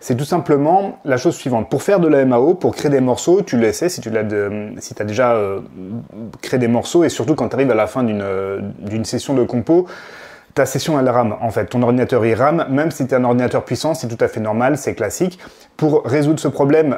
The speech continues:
euh, il y a quelques années, j'ai investi dans un gros ordinateur, je me suis dit je vais prendre un Brutus de combat, gros processeur, ram, tout ce qu'il faut pour être tranquille, et au final j'ai quand même l'ordinateur qui continue de ramer parce que mes sessions, mes sessions sont quand même très lourdes, bref.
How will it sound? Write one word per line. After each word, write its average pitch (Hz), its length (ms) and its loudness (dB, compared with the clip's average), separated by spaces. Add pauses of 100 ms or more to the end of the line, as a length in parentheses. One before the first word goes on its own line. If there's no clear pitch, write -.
euh, 113 160 0
il 110 80 0
y 120 60 0
a 120 40 2
quelques 131 340 0
années, 143 260 2
j'ai 117 100 0
investi 120 320 0
dans 110 240 0
un 110 140 -2
gros 113 260 2
ordinateur, 135 540 4
je - 80 -4
me 113 40 -2
suis - 160 -6
dit 139 80 4
je 117 80 0
vais 113 60 2
prendre 120 180 0
un 107 60 0
Brutus 139 480 0
de 139 120 2
combat, 139 500 0 (680)
gros 135 260 2
processeur, 147 580 0
ram, 139 180 2
tout 131 100 -6
ce - 80 -6
qu'il 147 140 -2
faut 156 280 0 (360)
pour 139 140 2
être 131 80 0
tranquille, 147 560 0
et 123 180 2
au 123 100 4
final 139 500 0
j'ai 110 180 -2
quand 135 100 2
même 127 80 2
l'ordinateur 127 480 2
qui - 100 -16
continue 139 320 -2
de 131 60 2
ramer 131 260 2
parce 117 200 0
que - 80 -4
mes 110 100 -2
sessions, 127 280 -4 (180)
mes 127 100 -4
sessions 135 340 -2
sont 117 140 -6
quand 113 80 0
même 113 120 0
très - 140 -6
lourdes, 147 240 4
bref. 131 280 2